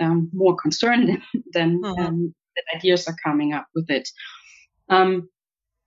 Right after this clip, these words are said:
Speaker 1: yeah, and, and, um, a-, as I mentioned, uh, in the, in the beginning,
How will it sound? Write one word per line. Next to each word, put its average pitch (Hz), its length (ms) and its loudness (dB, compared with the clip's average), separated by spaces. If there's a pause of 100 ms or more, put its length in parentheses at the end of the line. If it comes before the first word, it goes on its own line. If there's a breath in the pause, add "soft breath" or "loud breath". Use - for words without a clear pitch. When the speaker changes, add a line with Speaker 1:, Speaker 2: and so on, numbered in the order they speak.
(300)
Speaker 1:
yeah, 214 240 4
and, 202 280 0
and, 202 440 2
um, 196 480 2
a-, 196 120 0 (120)
as 208 160 0
I 214 40 2
mentioned, 214 600 2
uh, - 20 4
in 196 280 0
the, 175 140 -4
in 202 120 2
the 196 60 0
beginning, 247 560 2